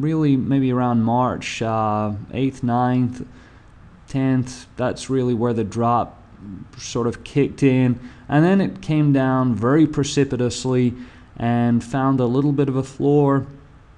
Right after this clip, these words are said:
started to bounce back. Uh, then we see another dip here, and generally we've had, uh, a rising trend for the early part of April, and, uh,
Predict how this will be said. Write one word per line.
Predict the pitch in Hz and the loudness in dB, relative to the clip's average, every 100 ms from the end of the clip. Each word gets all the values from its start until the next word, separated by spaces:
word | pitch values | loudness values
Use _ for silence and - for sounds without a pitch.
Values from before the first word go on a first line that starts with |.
| - - - 127 | -20 -20 -18 -14
started | - 165 160 151 | -2 2 4 4
to | 143 | 0
bounce | 123 123 127 113 | 0 2 0 -2
back. | - 127 120 120 120 - - | -4 -2 0 0 -4 -8 -4
Uh, | 113 107 104 | -4 -2 -4
then | 104 117 117 117 | -2 0 0 0
we | 113 | -4
see | 107 - 117 | -4 -2 0
another | 117 113 110 101 - - - - - | 0 2 0 -2 -10 -20 -20 -20 -4
dip | 127 123 - | 2 2 0
here, | 123 120 120 117 113 113 | 0 2 4 4 2 0
and | - 110 110 104 - | -4 -4 -4 -6 -4
generally | 131 123 117 113 110 | -2 0 2 0 0
we've | 107 98 | -2 -2
had, | 113 107 101 - - - - - | -2 -2 -6 -14 -20 -20 -20 -12
uh, | 104 101 101 92 | -8 -6 -6 -6
a | 110 | -6
rising | 104 107 113 123 117 127 123 | -4 -2 0 0 0 0 0
trend | 117 139 131 131 131 127 | 0 0 2 2 2 0
for | 123 - 120 110 | -4 -6 -2 -2
the | 107 | 0
early | 113 117 113 | 0 0 0
part | 113 - 117 110 - | -4 -4 -2 -2 -4
of | 113 107 104 95 - 123 | -6 -6 -6 -8 -8 -2
April, | 131 135 139 127 123 120 | -2 -2 -2 0 0 -2
and, | - 113 110 107 104 101 - - - | -4 -4 -2 -2 -2 -2 -8 -18 -12
uh, | 101 98 98 | -10 -8 -8